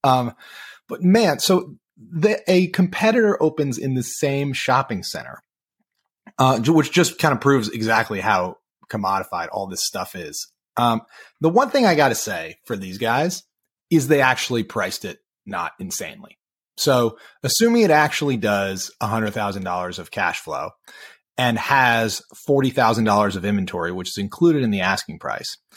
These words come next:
the asking price is one seventy-five. So take, you know, if that includes inventory and assume the inventory is selling and moving through and that's actually worth something, right? They're asking a buck thirty-five for a hu-, for ninety-six in cash flow.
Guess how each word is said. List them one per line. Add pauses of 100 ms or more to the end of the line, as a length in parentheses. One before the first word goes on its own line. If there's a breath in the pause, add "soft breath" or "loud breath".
(280 loud breath)
the
asking
price
is
one
seventy-five.
So (120)
take,
you
know,
if
that
includes
inventory
and
assume
the
inventory
is
selling
and
moving
through
and
that's
actually
worth
something, (440 loud breath)
right?
They're
asking
a
buck
thirty-five (460 soft breath)
for (100)
a
hu-,
for
ninety-six
in
cash
flow.